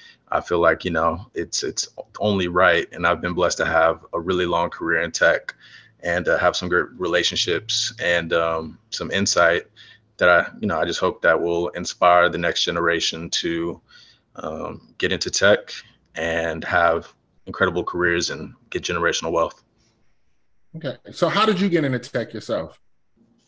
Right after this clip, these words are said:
Speaker 1: Yeah, so it was really just, um, kind of on accident. Uh, I had a ma-,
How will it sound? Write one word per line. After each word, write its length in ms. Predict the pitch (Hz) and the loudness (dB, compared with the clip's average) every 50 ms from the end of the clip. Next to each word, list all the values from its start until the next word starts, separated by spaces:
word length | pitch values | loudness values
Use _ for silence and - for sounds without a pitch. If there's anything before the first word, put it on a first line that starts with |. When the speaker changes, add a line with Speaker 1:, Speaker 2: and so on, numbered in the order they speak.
| _ _ _ _ _ - - - - - - - - _ | _ _ _ _ _ -10 -10 -10 -10 -16 -20 -20 -20 _
Speaker 1:
Yeah, 220 | - 90 104 98 87 | 0 4 4 6 6
so 400 | - - 98 127 127 113 - - | 4 4 4 4 4 2 2 2
it 80 | 113 120 | 4 6
was 200 | 117 123 110 107 | 6 6 6 8
really 280 | 113 123 139 127 113 | 6 8 8 8 6
just, 460 | 95 101 101 95 - - - - - - - - | 6 4 2 2 2 0 -2 -4 -6 -6 -2 2
um, 540 | 92 95 92 90 90 87 87 85 85 90 - _ | 4 4 4 4 4 2 0 -2 -6 -8 -12 _
kind 180 | - - 110 110 | -2 2 2 4
of 60 | 98 | 4
on 140 | 98 95 85 | 4 4 6
accident. 600 | 87 90 90 - - - 92 92 92 90 85 - _ _ _ _ _ _ _ _ _ _ _ _ _ _ _ _ _ _ - - | 6 6 6 4 2 0 0 2 0 0 -2 -6 _ _ _ _ _ _ _ _ _ _ _ _ _ _ _ _ _ _ -6 -2
Uh, 420 | 87 87 82 82 80 82 80 87 87 - | 0 0 2 2 2 2 0 -2 -2 0
I 360 | 87 90 87 87 87 85 82 - _ _ - - - - _ _ - 82 | 0 2 2 2 0 -2 -4 -6 _ _ -18 -18 -18 -18 _ _ -8 -2
had 160 | 90 92 95 90 | 0 0 0 0
a 80 | 80 | -2
ma-, 80 | - | -6